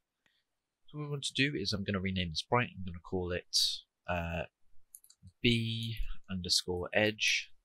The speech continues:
Um, edge. The B just standing for bottom. Uh, and I'm going to set the coordinates. I'm gonna head over to code. I'm gonna head over to the events tab. When the green flag clicked,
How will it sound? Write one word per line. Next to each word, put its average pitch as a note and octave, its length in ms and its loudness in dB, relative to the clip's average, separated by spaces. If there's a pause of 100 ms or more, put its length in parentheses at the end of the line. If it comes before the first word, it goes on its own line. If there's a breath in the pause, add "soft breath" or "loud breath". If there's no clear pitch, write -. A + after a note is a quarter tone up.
(560)
Um, - 280 -6 (1400)
edge. G#2+ 500 -6 (800 loud breath)
The - 80 -12
B A2 400 -4 (140)
just - 160 -2
standing E2+ 340 -4
for D#2+ 100 -6
bottom. F#2+ 460 -4 (1080)
Uh, F2 40 -2
and F2+ 300 -2
I'm F#2 140 -6
going G2 140 -4
to - 120 -2
set - 280 0
the - 100 -20
coordinates. F2+ 480 -4
I'm F#2+ 140 -10
gonna F#2 140 -6
head G2+ 120 -4
over F2 180 0
to - 120 -8 (100)
code. B2 260 2 (120)
I'm G2+ 60 -10
gonna F2+ 200 -6
head F#2+ 140 -4
over - 80 -4
to - 160 -20
the F2 80 -4
events A#2 240 2
tab. A2 220 -4 (500)
When C#3+ 200 2
the A2+ 60 0
green G2 380 -2
flag E2 220 -2 (180)
clicked, - 400 6